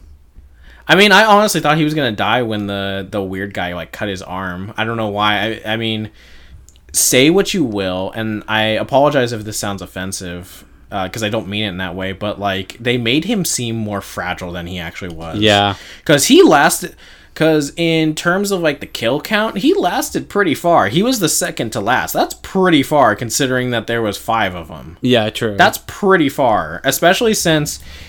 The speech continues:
Speaker 1: he was the one that was the most, like, sensible of, of the group.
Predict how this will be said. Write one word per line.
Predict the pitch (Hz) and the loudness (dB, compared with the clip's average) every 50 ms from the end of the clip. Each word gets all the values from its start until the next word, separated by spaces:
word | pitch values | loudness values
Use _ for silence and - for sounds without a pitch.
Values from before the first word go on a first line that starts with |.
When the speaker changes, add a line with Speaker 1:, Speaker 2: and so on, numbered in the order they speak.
| - - - | -20 -20 -18
Speaker 1:
he | - - - 175 165 170 170 165 | -14 -10 -6 -2 0 0 2 2
was | 160 165 151 131 135 | 2 2 0 0 0
the | 139 | -2
one | 131 127 127 127 127 123 | -2 0 0 0 0 0
that | 120 110 | -2 -2
was | 117 120 110 - | -2 -4 -4 -4
the | 117 | -4
most, | 110 107 101 98 - - | -4 -4 -2 -4 -4 -4
like, | 110 92 90 87 - | -4 -4 -6 -6 -8
sensible | - - - - 104 101 104 - - 95 98 92 90 90 90 95 - - - | -8 -6 -4 -4 -4 -4 -4 -6 -8 -8 -8 -8 -8 -8 -8 -10 -14 -12 -6
of, | 101 101 98 95 | -6 -6 -6 -6
of | 92 | -8
the | - 92 | -12 -10
group. | 87 95 92 92 92 92 85 - | -8 -6 -6 -6 -6 -8 -10 -14